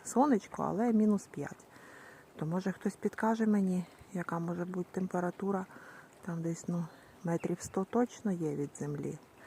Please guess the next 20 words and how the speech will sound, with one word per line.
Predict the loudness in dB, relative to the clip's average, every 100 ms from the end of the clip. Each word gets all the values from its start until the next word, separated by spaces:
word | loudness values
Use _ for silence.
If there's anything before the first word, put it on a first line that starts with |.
| -20 -20 -8
Може, | -6 -4 -2
більше. | 2 0 0 -10 -14 -14 -20 -20 -20 -20 -20 -20 -20 -20 -20 -20 -20 -20 -20 -20 -20 -20 -20 -20 -20 -12 -6
Напишіть | -2 0 0 2 4
мені, | 6
будь | 4 2
ласка, | 2 0 -6
в | -8
коментарях, | -4 -2 -2 -2 -2 -4 -8
як | -10 -8
не | -10
шкода, | -8 -6 -2 -4 -6 -16 -20 -20 -20 -20 -20 -20 -20 -20 -20 -20 -18 -8
наскільки | -6 -2 -2 0
там | 0 2
може | 2 0 -2
бути | -4 -2 0
нижча | 0 -2 -6
температура, | -6 -6 -4 -4 -4 -6 -6 -4
ніж | -6 -6
на | -4
землі. | -4 -4 -6 -8